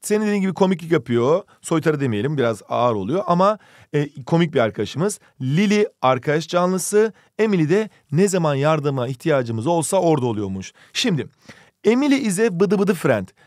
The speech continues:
Şimdi buraya gelecek olan kelimeyi bilmemiz için çok dikkatli olmamız lazım. Bu L G S'de de karşımıza çıkan bir kelime. Emily is a,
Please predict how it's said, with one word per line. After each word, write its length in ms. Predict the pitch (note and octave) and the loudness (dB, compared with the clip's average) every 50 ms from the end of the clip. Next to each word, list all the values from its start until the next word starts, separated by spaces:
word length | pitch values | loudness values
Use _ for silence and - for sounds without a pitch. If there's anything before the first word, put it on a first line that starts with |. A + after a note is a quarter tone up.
| _ _ | _ _
Şimdi 280 | - - B3 A3 F#3+ F#3 | -8 -4 0 0 0 2
buraya 180 | B3+ C4 B3 | 2 2 0
gelecek 480 | F#3+ C#3 A#2 C#3+ E3 F#3+ F3 G3+ - F3 | 0 0 0 0 0 0 -2 -4 -4 -4
olan 160 | D#3+ C3 A#2 | -4 -4 -4
kelimeyi 360 | A#2 - F3+ F3 E3 D3 B2+ | -2 -2 -2 0 0 0 0
bilmemiz 360 | B2 B2 C#3 D#3 E3 F3 D#3+ | 0 0 0 0 0 -2 -2
için 260 | B2 - G3+ G#3+ A3+ - _ | -4 -6 -8 -8 -8 -12 _
çok 240 | - - F3 D3+ A#2+ | -6 -4 -4 -4 -6
dikkatli 280 | A#2+ - B2+ A#2+ - C#3 | -4 -2 -2 -2 0 -2
olmamız 280 | A#2+ A#2 G#2+ G#2 F#2+ | -2 -2 -4 -4 -6
lazım. 240 | F#2+ F#2 F#2+ G#2+ G2+ - - - - _ - - - | -8 -8 -10 -12 -16 -20 -20 -20 -20 _ -10 -4 0
Bu 220 | G3 B3 B3+ G#3 | 0 0 0 -2
L 220 | B2+ A2 A#2 A#2+ | -2 0 0 0
G 200 | A#2+ A2 C#3 C#3+ | 0 0 0 -2
S'de 260 | C3+ - D#3 D3+ D#3+ F3 | -2 -2 -2 -2 0 -2
de 80 | E3 | -2
karşımıza 400 | - - A#2+ A2+ A#2 B2 A#2+ A#2 | -2 -2 -4 -4 -4 -6 -6 -6
çıkan 220 | - - C#3+ C3 A#2 | -6 -6 -8 -8 -8
bir 60 | G2 | -8
kelime. 400 | - - G#2 G#2+ C#3 F3+ G3+ - _ _ _ _ _ | -8 -10 -10 -8 -10 -12 -14 -16 _ _ _ _ _
Emily 280 | C#3+ D#3 F3+ G#3+ G#3 E3 | -6 -6 -4 -4 -6 -6
is 280 | B2+ B2+ C3+ A#2+ A2 C#3 | -8 -8 -8 -8 -4 -4
a, 160 | D#3 F#3 | -4 -4